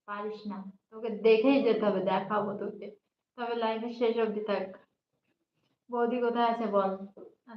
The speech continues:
তোর ছেলে কেমন আছে? ভালো থাকিস তোরা। বাবা, এত মানে আশীর্বাদ, আশীর্বাদের থেকে একটা গিফট দিলে ভালো করে হতো।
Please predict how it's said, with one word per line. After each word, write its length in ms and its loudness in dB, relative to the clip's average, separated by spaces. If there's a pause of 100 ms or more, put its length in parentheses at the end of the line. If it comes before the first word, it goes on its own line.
তোর 180 -10
ছেলে 460 -4
কেমন 240 -4
আছে? 360 -8 (2250)
ভালো 540 0
থাকিস 640 -6
তোরা। 760 2 (340)
বাবা, 360 -4
এত 180 -4 (460)
মানে 340 0
আশীর্বাদ, 640 0
আশীর্বাদের 540 4
থেকে 140 0
একটা 220 2
গিফট 320 2
দিলে 240 4
ভালো 320 0
করে 160 -6
হতো। 280 -8